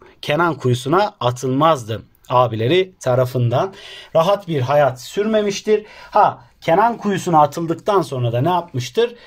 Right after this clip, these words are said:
Ee, çıkmıştır, Mısır'a sultan olmuştur.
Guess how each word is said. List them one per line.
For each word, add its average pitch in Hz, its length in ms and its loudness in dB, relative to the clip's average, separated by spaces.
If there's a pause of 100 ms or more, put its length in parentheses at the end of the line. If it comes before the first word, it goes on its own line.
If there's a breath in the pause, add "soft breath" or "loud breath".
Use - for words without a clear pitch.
(260 loud breath)
Ee, 127 500 0
çıkmıştır, 165 560 -4
Mısır'a 151 600 -6
sultan 139 540 -4
olmuştur. 139 480 -2